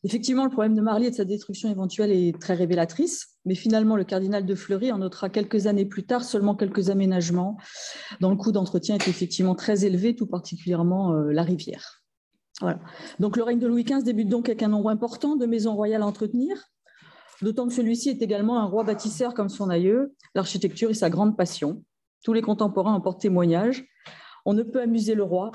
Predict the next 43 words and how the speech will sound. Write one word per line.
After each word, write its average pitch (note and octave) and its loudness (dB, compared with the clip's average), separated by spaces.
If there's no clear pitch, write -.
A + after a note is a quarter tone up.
absolument G#3+ 0
que A3 -4
de F#3+ 0
dessins G3 -4
d'architecture », F3+ -2
affirme F3+ 2
elle-même F#3+ 6
la F#3 0
marquise E3+ 0
de E3+ -2
Pompadour. D#3+ -2
Donc, A3+ 4
les B3 6
résidences B3 4
se C4 2
multiplient A#3+ 0
sous C#4+ -2
son A#3+ 0
règne, B3+ 2
Bellevue, G#3 0
Choisy, G#3 -2
Saint-Hubert. G3 -2
Les G#3 2
réaménagements B3 2
des C4 2
résidences A#3+ -2
existantes A3 0
sont A#3 0
constants. A3+ -2
On F#3 -4
pense G3 2
bien F#3 4
sûr G#3 0
à G3 2
l'aménagement F3+ 2
des, E3+ 0
des F3+ 0
petits - -6
appartements F#3 -2
du F3 0
roi G#3 0
à G#3+ 0
Versailles. F#3+ -6